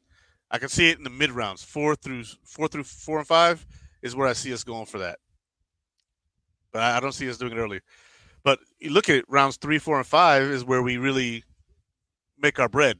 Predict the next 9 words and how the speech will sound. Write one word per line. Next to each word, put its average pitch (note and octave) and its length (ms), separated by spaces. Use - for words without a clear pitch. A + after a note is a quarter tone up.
right? B2+ 220
So A#2 260
be G3+ 100
patient. G#3+ 340
Be F3 120
patient. F3+ 320
So D3 460
Dameon F#3 340
Pierce, G3+ 560